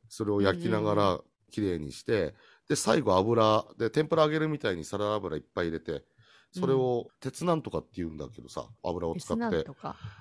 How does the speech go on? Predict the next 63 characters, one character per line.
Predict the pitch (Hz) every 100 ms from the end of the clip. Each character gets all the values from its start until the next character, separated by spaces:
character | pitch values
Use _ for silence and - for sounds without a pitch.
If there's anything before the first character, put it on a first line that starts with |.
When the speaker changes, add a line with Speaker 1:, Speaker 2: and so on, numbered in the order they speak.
| - -
Speaker 1:
油、 | - 123 143
Speaker 2:
な | 139
ん |
か |
シ | - - 349
ー | 339
ズ | 330
ニ | 320
ン | 320
グ | 156
じ | 151
ゃ |
な |
い？ | 285
Speaker 1:
油 | - 156
焼 | -
き？ | - _ - - -
う | 214
ん。 | 110 139 - - - -
あ |
の | 165
ね、 | 165
シ | 139 254
ー |
ズ | 233
ニ | 262 254
ン |
グ | 240
は |
俺 | 202 185
い | - 196
つ | -
も | 226
や | 110
っ |
て | - 92
ん | 73
の。 | - _ _ _
Speaker 2:
ほ | 262 262 269 269 269 269 269
ー。 | 269
Speaker 1:
使 | - 190
い | 190
終 | 185
わ | 180
っ | - -
た |
ら | 131 120
汚 | 101 107
れ | 120
し | 113 -
っ |
か | - 135
り | 90 -
取 | 123
れ | 120
る | 98
だ |
け | 80
取 | 82 104
っ | -
て、 | - 123 85 - _ 202
Speaker 2:
う |
ん。 | 190 151